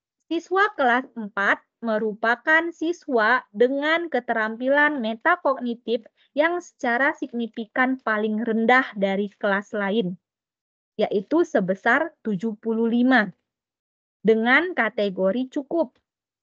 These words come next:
Nah, jadi maksudnya di sini apa dalam penelitian ini gitu kan? Ternyata dia itu membandingkan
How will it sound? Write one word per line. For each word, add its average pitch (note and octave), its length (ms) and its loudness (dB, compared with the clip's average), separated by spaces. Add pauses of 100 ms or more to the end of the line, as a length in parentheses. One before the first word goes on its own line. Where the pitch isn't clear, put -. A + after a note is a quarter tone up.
(460)
Nah, G#3 240 2
jadi A3 240 0
maksudnya D#4 320 4
di D#4 80 0
sini D#4+ 180 -2
apa D#4+ 220 2
dalam C#4 240 4
penelitian C4+ 480 2
ini C4+ 260 2
gitu F#3+ 220 -8
kan? G3 240 0 (320)
Ternyata G#3+ 720 0
dia G#3 320 -2
itu C#4 320 -4
membandingkan G#3+ 1400 0